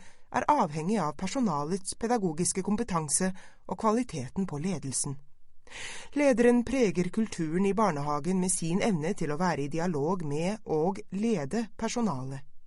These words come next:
I boka formidler forfatteren erfaringer med prosessuelt arbeid og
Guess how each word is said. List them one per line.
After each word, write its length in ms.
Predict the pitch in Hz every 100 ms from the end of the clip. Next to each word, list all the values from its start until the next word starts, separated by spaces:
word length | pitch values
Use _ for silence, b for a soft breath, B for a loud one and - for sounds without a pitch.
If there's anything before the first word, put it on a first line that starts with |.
| - B B B -
I 60 | 269
boka 400 | 226 226 - 262
formidler 460 | 262 233 165 165 175
forfatteren 480 | 220 - 151 160 170
erfaringer 600 | 202 185 143 143 170 202
med 220 | 151 156 -
prosessuelt 680 | 175 196 254 196 165 196 -
arbeid 460 | - 151 160 180 B B B
og 140 | -